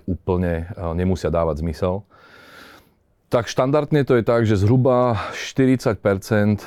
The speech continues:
je, e, energie, štyridsať percent energie je spotrebované na napájanie a chladenie.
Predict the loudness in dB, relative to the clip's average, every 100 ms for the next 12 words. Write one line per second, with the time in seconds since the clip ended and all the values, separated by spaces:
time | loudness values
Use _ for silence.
0 | -10 -2 2 2 2 -2 -6 -10 -6 -4
1 | -4 -4 -4 -8 -10 -6 -4 -4 -4 -6
2 | -6 -6 -2 -2 -2 -2 -2 -2 0 -2
3 | -4 -6 -4 -4 -4 -4 -6 -6 -4 -4
4 | -6 -4 -2 -2 -4 -8